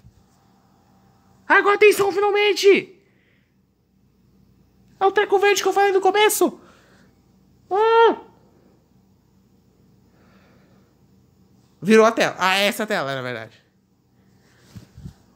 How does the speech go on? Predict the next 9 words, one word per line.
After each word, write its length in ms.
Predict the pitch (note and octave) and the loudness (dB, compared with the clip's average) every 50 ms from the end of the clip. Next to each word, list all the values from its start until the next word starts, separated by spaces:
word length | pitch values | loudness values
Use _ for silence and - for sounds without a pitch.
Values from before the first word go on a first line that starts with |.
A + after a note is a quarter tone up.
| _ _ _ _ _ _ _ | _ _ _ _ _ _ _
O 40 | _ | _
que 80 | - - | -20 -14
que 100 | F3 E3 | -10 -6
vai 80 | F#3 | -6
aparecer? 600 | F3+ F#3+ G3+ G3+ G3+ - A3 F3+ C#3+ - - - _ _ _ _ _ _ _ _ _ _ _ _ _ _ _ _ _ _ _ _ _ _ _ _ _ _ _ _ _ _ _ _ _ _ _ _ _ _ _ _ _ _ _ _ _ _ _ _ _ _ _ _ _ _ _ _ _ _ _ _ _ _ _ _ _ _ _ _ _ _ _ _ | -2 0 0 0 0 2 0 0 0 -2 -8 -18 _ _ _ _ _ _ _ _ _ _ _ _ _ _ _ _ _ _ _ _ _ _ _ _ _ _ _ _ _ _ _ _ _ _ _ _ _ _ _ _ _ _ _ _ _ _ _ _ _ _ _ _ _ _ _ _ _ _ _ _ _ _ _ _ _ _ _ _ _ _ _ _
Tacaram 280 | - G3+ - G#3+ A#3 A#3+ | -18 -14 -10 -8 -8 -6
um 20 | |
negócio 320 | B3+ A#3 A3+ A#3 A#3 A3+ | -6 -4 -6 -6 -8 -8
radioativo? 680 | A3 G#3+ G#3+ G#3 G#3 - G#3 C#4 - - A#3 E3+ - | -8 -8 -6 -6 -4 -2 -2 -2 -2 -2 -4 -6 -8